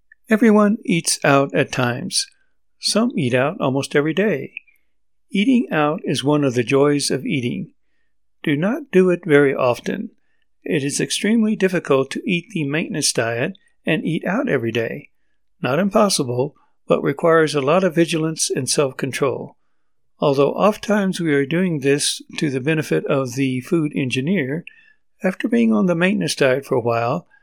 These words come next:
the food engineer is mentally calculating the nutritional value of all the food orders,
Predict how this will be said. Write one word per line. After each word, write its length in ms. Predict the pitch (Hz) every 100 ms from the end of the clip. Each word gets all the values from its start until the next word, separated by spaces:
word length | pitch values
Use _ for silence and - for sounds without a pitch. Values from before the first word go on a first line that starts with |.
| _ _ _
the 120 | 143
food 300 | - 214 214 214
engineer 580 | 180 160 147 147 147
is 160 | 175 120
mentally 400 | 139 175 190 202
calculating 800 | - 160 147 147 123 120 131 123
the 120 | 127
nutritional 600 | 120 113 180 - 190 160
value 480 | 135 127 127 127 135
of 160 | 131 120
all 160 | 135
the 100 | 131
food 300 | - 139 131
orders, 520 | - 139 110 113 123